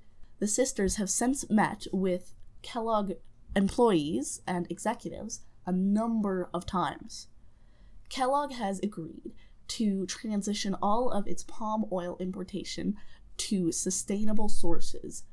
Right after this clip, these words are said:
under the supervision of nonprofits who will guarantee that they are keeping their word and helping the environment. This is a great transition for the er-,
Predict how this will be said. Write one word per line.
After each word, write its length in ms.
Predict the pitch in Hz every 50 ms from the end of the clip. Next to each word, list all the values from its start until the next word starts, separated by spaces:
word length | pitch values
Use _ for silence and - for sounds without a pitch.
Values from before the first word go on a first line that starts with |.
| - - -
under 360 | - 233 269 285 294 320 311 277
the 100 | 269 247
supervision 880 | - - 240 214 - 180 190 226 311 330 294 - - - - 170 180 - -
of 160 | 180 180 214
nonprofits 840 | 180 185 180 180 185 - - 240 220 214 - - - - - - - - - - - - - -
who 80 | - 226
will 180 | 208 202 190 180
guarantee 1000 | 175 - 196 208 220 220 226 226 233 220 220 - - 254 208 160 170 190 233 -
that 200 | - 175 170 -
they 180 | - 175 170 156 -
are 180 | - 170 170 165
keeping 460 | 165 - - 240 214 - 247 240 240
their 160 | 240 233 220
word 460 | 202 185 185 165 156 156 175 180 - - - - - - - -
and 400 | 214 220 196 160 160 160 165 185 - - - - - - - -
helping 340 | - 208 190 185 185 160 165
the 140 | 170 175 165
environment. 760 | 170 170 196 185 165 - - - - - - - - - - - - - - - - - - - - - - - - - - -
This 280 | - - 240 240 -
is 260 | 247 220 202 185 - -
a 120 | - 196 185 - - - - - - -
great 540 | 202 196 202 202 233 247 254 254 - - - - -
transition 760 | - - 220 196 180 180 175 170 165 - - - - 160 185 214 -
for 460 | - - - 185 175 165 156 151 139 - - - - - - - - -
the 320 | 180 196 180 180 175 -
er-, 140 | 170 175 175